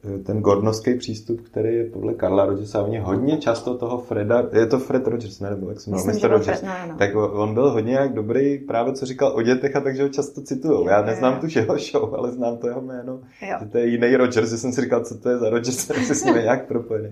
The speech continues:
Speaker 1: ale jo.
Speaker 2: No a právě v sedmdesátých letech, když oni tuhle tu show vymysleli, tak ji vymysleli, nejdřív byla vysílána v Kanadě, a vymysleli ji pro děti, které jsou vyloučený. To znamená děti, které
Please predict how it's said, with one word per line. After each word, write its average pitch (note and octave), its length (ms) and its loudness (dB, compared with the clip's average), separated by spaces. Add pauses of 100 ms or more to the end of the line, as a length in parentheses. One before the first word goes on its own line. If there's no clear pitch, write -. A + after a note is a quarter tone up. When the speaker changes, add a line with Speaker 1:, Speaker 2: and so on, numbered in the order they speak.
Speaker 1:
ale G#2+ 180 -10 (380)
jo. A#2 120 4 (500)
Speaker 2:
No G3 240 -2
a A3 40 2
právě F#3+ 420 2
v - 20 -6
sedmdesátých B3 640 -2
letech, D#3+ 200 -2
když G#3 160 -4
oni G3 120 -10
tuhle G3+ 180 -4
tu G#3+ 260 -6
show C#4 140 2
vymysleli, D#3+ 840 -4
tak E3 200 -4
ji A3 140 -2
vymysleli, F#3+ 460 -2
nejdřív F#3 280 -2
byla A3 120 0
vysílána A#3+ 400 -2
v B3+ 80 -10
Kanadě, - 400 -4 (540)
a F3+ 60 -2
vymysleli A#3 540 0
ji C4 500 -2 (560)
pro G#3+ 160 4
děti, E3 420 0
které A3+ 220 0
jsou A#3 320 0
vyloučený. F#3+ 500 -4
To - 100 -8
znamená G#3+ 360 0
děti, F3+ 400 0
které G3 420 -2